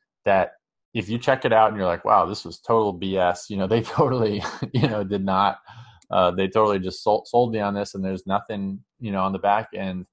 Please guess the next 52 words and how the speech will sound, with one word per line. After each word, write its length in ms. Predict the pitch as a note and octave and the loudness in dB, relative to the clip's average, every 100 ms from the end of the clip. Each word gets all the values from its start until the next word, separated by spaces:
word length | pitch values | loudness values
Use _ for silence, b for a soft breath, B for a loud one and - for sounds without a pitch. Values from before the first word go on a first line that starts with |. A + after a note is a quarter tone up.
| _ _ - | _ _ -2
or 380 | F#2+ F#2 F2 F2+ | 2 4 4 2
I 100 | G#2 | 2
already 220 | G#2 G2 | 2 -2
know 160 | F#2 G#2 | -2 2
all 160 | G2+ | 2
that 200 | F#2 E2 | 2 -2
stuff 360 | - F#2+ F#2+ - | -4 -2 -2 -2
or 280 | F2 F2 D#2 - _ | -10 -8 -12 -18 _
what 160 | G#2 F#2 | -8 -6
have 240 | B2 D3 | -2 -4
you. 180 | A2+ F#2+ - b - | -4 -6 -10 b -6
If 60 | |
that's 220 | - F#3+ F#3+ | 2 2 0
the 80 | |
case, 300 | F3+ G3 D3+ - | -6 -4 -4 -2
then 160 | C#3+ | -2
you 60 | B2+ | -2
should 160 | - | -4
be 80 | D3 | -4
able 100 | D#3+ | -4
to 60 | C#3 | -4
get 180 | B2 - | -8 -10
your 100 | C3 | -8
money 220 | D#3+ D#3+ | -6 -6
back. 180 | F#2 - | -8 -4
So 100 | D3 | -4
that, 80 | D3+ | 0
that's 200 | C3+ D3 | 0 0
what's 200 | C#3 - | -2 -2
so 100 | C3+ | -2
unique 440 | A2+ G2+ A#2 D#3 | -2 -4 -6 -6
about 240 | G#2+ F#2 - | -2 -2 -2
this, 160 | D#2 - | -10 -6
right? 140 | G#2 G#2+ | -4 -2
It's 100 | C#3 | 0
not 140 | C3+ | 2
like 180 | A#2+ G2+ _ b b b b b - | 0 -4 _ b b b b b -4
I 60 | C3+ | -2
can't 380 | - D3 A#2+ A2+ | -2 -4 -2 2
go 200 | A#2 A2+ | 2 2
to 160 | - | -2
college, 680 | F#2+ - A#2+ B2+ G2+ F2+ A#2+ - - | -12 0 4 4 2 -2 -8 -14 -14
<laughs> 140 | - A#2 | -14 -6
right, 260 | A2+ A#2 - B B B B G#2 - | -4 -4 -6 B B B B -14 -2
to, 120 | A2 | 2
like, 200 | G2+ F#2+ | 2 0
university 500 | G#2 A2 G#2+ A#2 A2 | -2 -2 -2 -2 -2
after 240 | G2 F#2+ F#2 | -2 -2 -2
high 140 | A#2+ | -2
school 400 | C3 - F#2+ F2+ | -4 -2 0 0
and, 140 | F#2 G2 - | -2 -10 -10
and, 140 | G2+ | -12